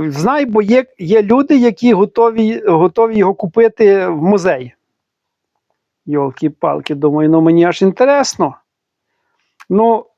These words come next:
їхати спеціально трохи мені не з руки, я щось був зайнятий. Але там буквально через хату від того пам'ятника живе мій хороший колега. До речі, зять того самого, е, колишнього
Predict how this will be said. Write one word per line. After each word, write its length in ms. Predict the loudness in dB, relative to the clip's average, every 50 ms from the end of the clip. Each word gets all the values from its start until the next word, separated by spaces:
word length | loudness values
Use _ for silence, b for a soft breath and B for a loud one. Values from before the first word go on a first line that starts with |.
| _ _ _ -6
їхати 380 | -4 -4 -2 -2 -2 -4 -4
спеціально 500 | -6 -6 -8 -6 -2 -2 -2 -2 -2 -2
трохи 300 | -2 -2 -2 -2 -2 -2
мені 560 | -2 0 0 2 2 2 2 2 2 2 0
не 240 | 0 0 0 0 0
з 80 | 0 0
руки, 280 | -2 -2 0 2 2
я 100 | 2 2
щось 180 | 0 -2 -4 -4
був 220 | 0 0 0 2
зайнятий. 540 | 2 0 0 0 0 -2 -2 -2 -4 -4 -4 b b b b b b b b b
Але 260 | -2 0 0 0 -2
там 240 | 0 -2 -2 0 0
буквально 460 | -2 -2 -2 -2 -2 -2 -2 -2 -2
через 280 | 0 0 0 0 -2
хату 340 | -2 -2 -2 -2 0 -2 -2
від 180 | -2 -2 -2 0
того 180 | 0 0 0
пам'ятника 560 | 0 -2 -4 -2 -2 -2 -2 -2 -2 -2 -2 0
живе 280 | 0 0 0 0 0
мій 160 | 0 0 -2
хороший 720 | -2 -4 -6 -4 -2 0 2 0 0 0 -2 -2 -2 -4 _ _ _ _ _ _ _ _ -8
колега. 540 | -2 -2 0 2 2 0 2 2 0 -2 -2 _ _ _ _ _ _ _ _ _ _ _ _ _ _ _ _ _ -8
До 140 | -2 0 2
речі, 380 | 2 2 0 2 2 0 2 0 -2
зять 380 | -2 0 0 0 -2 -4 -2
того 220 | 0 0 2 0 0
самого, 680 | 0 -2 -2 0 0 0 2 2 2 2 2 2 0 0 0
е, 600 | 2 2 2 2 4 4 4 4 2 2 0 -2 -8 -16 _
колишнього 840 | 0 2 2 2 2 0 -2 -2 0 2 2 2 2 2 0 -4